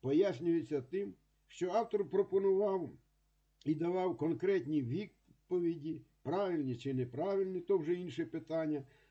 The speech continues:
на, е, питання сьогодення,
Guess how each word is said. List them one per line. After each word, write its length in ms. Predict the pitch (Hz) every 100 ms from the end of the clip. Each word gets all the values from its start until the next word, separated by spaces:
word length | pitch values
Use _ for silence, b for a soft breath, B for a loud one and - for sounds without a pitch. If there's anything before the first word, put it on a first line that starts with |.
| -
на, 340 | 127 180 190
е, 40 | 156 b b b b b _ _ - - - - - - _
питання 720 | 143 - 175 208 196 185 165 - _ _ _ _
сьогодення, 880 | - 175 156 139 113 196 196 190